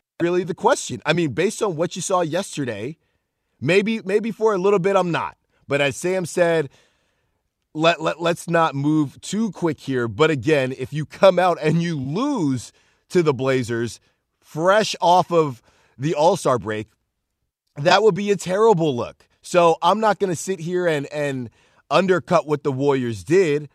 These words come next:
We understand that the Trailblazers are pretty darn close to tank mode, if not already there. But you still have to believe that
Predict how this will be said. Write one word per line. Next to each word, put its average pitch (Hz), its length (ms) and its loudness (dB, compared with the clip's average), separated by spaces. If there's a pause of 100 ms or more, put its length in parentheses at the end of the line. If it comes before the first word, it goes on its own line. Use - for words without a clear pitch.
(160)
We 175 200 -2
understand 151 720 -4
that 123 260 -4 (180)
the 127 100 -6
Trailblazers 131 800 -2
are 104 600 -4
pretty 185 420 -4
darn 160 300 2
close 151 260 -2
to 123 60 -10
tank 185 300 -2
mode, 117 300 -2
if 120 200 -8
not 139 280 -2 (400)
already 151 400 4
there. 143 440 0 (280)
But 151 280 2
you 139 300 -4
still 208 400 2
have 175 220 0
to 180 100 0
believe 151 500 0 (240)
that 127 440 0